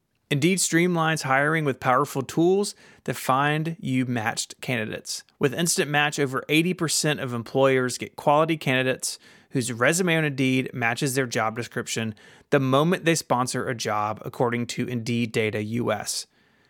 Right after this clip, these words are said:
Indeed's hiring platform is really great because it gets you one step closer to the hire by immediately matching you with quality candidates. Even better, Indeed is the only job site where you only pay for applications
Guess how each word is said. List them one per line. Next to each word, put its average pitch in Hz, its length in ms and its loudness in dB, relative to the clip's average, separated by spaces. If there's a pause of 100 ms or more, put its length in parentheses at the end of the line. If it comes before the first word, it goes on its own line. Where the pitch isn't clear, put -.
(400)
Indeed's 190 340 4
hiring 170 220 2
platform 143 500 0
is 135 380 2 (100)
really 127 340 2
great 117 360 -2 (140)
because 160 260 4
it 160 60 0
gets 147 220 0
you 156 80 4
one 143 220 2
step - 280 0
closer 156 300 2
to 160 160 0
the 147 100 0
hire 113 360 0
by 120 220 4
immediately 151 680 2
matching 127 460 2
you 113 280 2 (280)
with 127 200 -2
quality 107 440 -2
candidates. - 680 -6 (420)
Even 180 320 4
better, 156 320 4
Indeed 139 380 2
is 160 100 2
the 156 140 -2
only 147 240 0
job 127 320 0
site 185 420 0 (160)
where 151 120 2
you 156 160 4
only 180 440 0
pay 156 300 2
for 156 160 -4
applications 151 840 -2